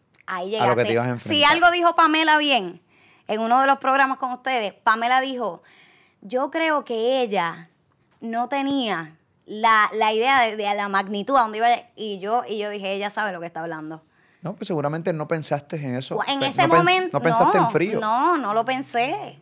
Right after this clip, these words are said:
Speaker 1: no lo pensé. Era un momento donde yo estaba ya cargada y, y yo dije, "Mira, ¿sabes qué? Pa'l carajo, yo,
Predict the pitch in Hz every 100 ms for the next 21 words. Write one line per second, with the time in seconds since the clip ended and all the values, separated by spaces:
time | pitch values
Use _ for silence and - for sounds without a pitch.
0 | - 202 190 196 233 233 - 277 - _
1 | - _ _ _ _ _ 196 208 240 247
2 | 269 311 320 247 214 185 180 180 196 240
3 | 240 233 240 277 285 262 - _ 196 208
4 | 254 311 294 269 254 220 202 180 202 202
5 | 196 214 233 226 202 185 196 208 190 208
6 | 285 - 240 165 - _ _ _ _ _
7 | _ _ - - 180 170 180 196 175 175